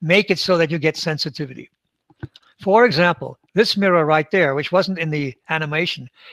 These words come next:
is partially reflecting. And what it causes is the light to bounce back and forth many times in here.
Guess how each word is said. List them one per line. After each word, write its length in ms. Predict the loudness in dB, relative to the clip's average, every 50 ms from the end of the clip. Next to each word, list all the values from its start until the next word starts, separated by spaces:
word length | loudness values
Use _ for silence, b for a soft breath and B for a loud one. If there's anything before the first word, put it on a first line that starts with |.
| B B
is 180 | -4 -4 -4
partially 500 | -6 _ 2 4 4 4 2 0 -2 -2 -2
reflecting. 600 | -2 -4 -4 -2 -2 -4 -4 -4 -12 -14 -14 -14 b b b b b b
And 120 | -4 -2 2
what 160 | 2 2 2
it 140 | 0 -4 -4
causes 580 | -2 0 2 4 2 2 0 -2 -4 -4 -6 -8
is 260 | -6 -8 -8 -6 -4
the 100 | -4 -2
light 380 | 2 2 2 2 2 0 -4 _ _ _ _ _ _ _ _ _ _
to 100 | -10 -10
bounce 460 | -2 0 2 2 2 2 0 -4 -8
back 340 | -4 0 2 2 2 2 -2
and 120 | -8 -8
forth 300 | -6 -4 -2 -2 -2 -4
many 320 | -4 -2 -2 -2 -2 -2 -6
times 480 | -4 -4 -2 0 0 -2 -2 -6 -8
in 120 | -8 -8 -8
here. 280 | -8 -10 -12 -14 -20